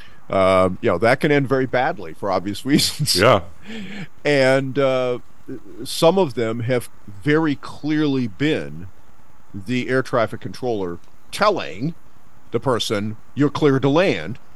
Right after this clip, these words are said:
Speaker 1: and there's a plane sitting on the runway." Um, okay. So how does this happen? Well, it happens because you put people in a job that can't handle the job.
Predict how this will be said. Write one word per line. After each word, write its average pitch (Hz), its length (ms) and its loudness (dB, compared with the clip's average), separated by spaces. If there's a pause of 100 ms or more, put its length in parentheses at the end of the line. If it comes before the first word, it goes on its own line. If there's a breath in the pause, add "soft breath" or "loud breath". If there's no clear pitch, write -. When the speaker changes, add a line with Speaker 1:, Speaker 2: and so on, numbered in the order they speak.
Speaker 1:
and 226 120 6
there's 233 120 4
a 254 60 6
plane 240 320 0
sitting 110 320 -6
on 107 160 -2
the 98 80 -6
runway." 87 520 -8 (920)
Um, 107 560 2 (960)
okay. - 360 -4 (760)
So - 200 -2
how 156 160 -4
does 175 160 -4
this 143 200 -4
happen? 139 400 -4 (960)
Well, 117 380 4
it 123 120 0
happens 139 440 -2
because 120 420 -2
you 123 80 -2
put 123 220 -2
people 117 460 -2
in 107 180 -4
a 101 60 -4
job 110 460 2
that 107 120 -2
can't 107 220 -4
handle 101 560 -2
the 110 80 -6
job. 131 360 -2